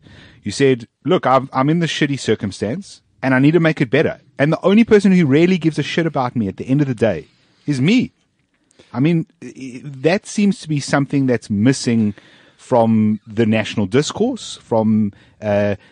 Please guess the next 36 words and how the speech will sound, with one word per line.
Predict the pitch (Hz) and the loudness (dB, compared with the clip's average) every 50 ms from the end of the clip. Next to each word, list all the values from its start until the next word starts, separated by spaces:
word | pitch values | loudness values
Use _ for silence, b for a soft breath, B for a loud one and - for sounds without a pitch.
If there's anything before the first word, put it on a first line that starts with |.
| b b | b b
many | - 113 117 123 123 120 117 113 110 | -2 2 4 4 4 4 4 2 0
views | 107 98 101 117 120 117 117 113 104 107 | -2 -2 0 2 4 4 4 2 0 -2
in | 98 98 | -4 -2
terms | - 113 104 107 | -2 -2 -2 -2
of | 101 85 - _ | -4 -6 -8 _
millennials. | 101 98 95 98 101 107 120 131 131 143 156 170 151 - | -6 -4 -4 0 0 0 2 4 4 4 2 2 0 -4
It's | 95 - - | -8 -4 -2
a, | 107 101 | -4 -4
it's | 101 - - - | -4 -4 -6 -6
a | 95 | -2
worldwide | 92 113 131 127 101 107 98 87 82 | 0 2 0 2 2 0 -2 -4 -4
problem, | - 104 90 92 92 90 | -6 -6 -6 -4 -6 -6
<laughs> | 92 90 | -6 -8
actually. | - - - - 123 123 175 185 B B B B | -6 -6 -4 -2 0 0 -2 -2 B B B B
It's | B - | B -4
not | 107 101 - | -4 -4 -2
just | - 107 95 | -4 -6 -6
a | 101 | -6
South | - - 98 | -8 -4 -4
African | 98 95 - 107 - 104 104 | -4 -4 -6 -10 -8 -6 -6
one. | 104 107 139 190 190 b b b b b b b b - | -4 -4 -4 -4 -6 b b b b b b b b -8
Um, | 95 98 98 101 101 104 101 | -4 -2 0 0 0 0 2
the | 101 104 | 2 2
word | 113 104 117 123 127 120 | 4 4 4 4 4 4
entitlement's | 117 110 - - 143 147 160 - 170 156 147 147 131 - | 2 0 0 0 0 0 2 0 0 0 0 0 -2 -2
been | - 131 123 | -2 0 2
used | 117 117 123 135 120 - | 4 4 2 2 2 -2
before | 127 113 - - 143 160 202 214 156 | -6 -6 -2 -2 0 2 2 2 2
and | 107 101 98 95 | 0 -2 -2 -4
has | 104 98 98 | -4 -6 -4
been | 101 104 104 | -4 -4 -2
very | 98 113 107 113 113 | 0 0 0 0 -2
controversial | - - 120 110 - 113 98 92 110 120 135 - - 196 240 - b b b b - | -2 -2 -2 0 -2 -2 0 2 2 2 2 2 0 0 0 -2 b b b b -16
for | - - 117 | -10 -10 -6
certain | - - 117 117 - 110 110 117 - | -4 -2 -2 -2 0 -2 -4 -4 -4
individuals. | - 117 117 110 104 110 113 107 143 190 240 - - | -4 -4 -4 -2 -2 -4 -2 0 -2 -2 -2 -4 -10